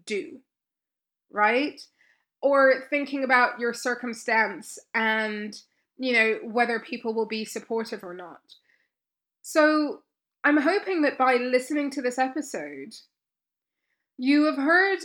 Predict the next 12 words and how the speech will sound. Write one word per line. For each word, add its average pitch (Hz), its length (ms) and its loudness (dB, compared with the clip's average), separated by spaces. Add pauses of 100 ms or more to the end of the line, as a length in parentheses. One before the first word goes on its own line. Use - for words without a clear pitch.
you 262 140 -2
know, 262 260 2
a 240 60 -2
couple 294 460 -2
of 247 140 -2
reasons 254 760 -4
why 233 720 0 (880)
sharing 277 680 2
is 262 180 4
a 240 160 0
good 233 220 -2
idea. 208 680 -2